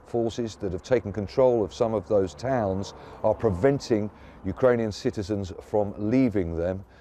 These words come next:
The situation on the roads around Dnipro, um, very tense. Checkpoints a lot more strict. At one checkpoint, um, we saw a Russian helicopter fly low over the checkpoint, causing panic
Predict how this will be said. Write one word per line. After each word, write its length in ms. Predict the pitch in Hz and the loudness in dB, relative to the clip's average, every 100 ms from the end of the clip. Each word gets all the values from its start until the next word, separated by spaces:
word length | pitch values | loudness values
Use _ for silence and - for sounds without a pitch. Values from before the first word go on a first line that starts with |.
| - - - - - - - | -20 -20 -20 -20 -20 -20 -14
The 60 | - | -6
situation 580 | 135 170 156 143 123 131 | -4 0 4 4 4 0
on 100 | 123 | 2
the 100 | 120 | 4
roads 280 | 131 127 110 | 6 6 4
around 280 | 120 117 107 | 0 0 0
Dnipro, 960 | 117 123 - 127 120 117 113 107 98 | 0 -2 2 6 8 6 6 4 2
um, 140 | 95 92 | 0 -2
very 360 | 90 120 120 | 4 6 6
tense. 460 | 110 117 117 - - | 2 -2 -2 -4 -14
Checkpoints 720 | - - - - 123 104 - | -12 -14 -8 -2 -2 -2 -8
a 80 | - | -4
lot 380 | 98 110 123 - | 0 2 2 0
more 220 | 113 107 | -4 -4
strict. 480 | 98 - 123 - - | -4 -2 -2 -2 -6
At 80 | - | -8
one 360 | 95 131 135 | -2 0 -2
checkpoint, 800 | 120 127 - - 117 117 90 - | -4 -4 -6 -2 -2 -2 -4 -4
um, 240 | 104 95 92 - - - - - | -2 -2 -6 -16 -20 -20 -20 -8
we 160 | 110 110 | -2 -2
saw 400 | - 127 107 - | 0 2 4 4
a 160 | 95 | 0
Russian 640 | 92 95 107 139 - 127 104 | 0 0 2 2 0 -4 -4
helicopter 760 | 85 131 131 - 101 - 101 | 0 2 2 2 -2 0 -4
fly 360 | 90 - 107 104 | -4 0 0 0
low 640 | 95 98 113 123 113 117 101 - - - | 0 0 4 6 6 4 0 -10 -6 4
over 300 | 120 123 104 | 4 4 2
the 100 | 101 | -2
checkpoint, 640 | - 110 - 101 107 - - | -2 -4 -2 -2 -2 -4 -4
causing 440 | 131 120 101 95 | 0 0 0 -4
panic 500 | - - 117 113 - | -6 -6 -4 -4 -6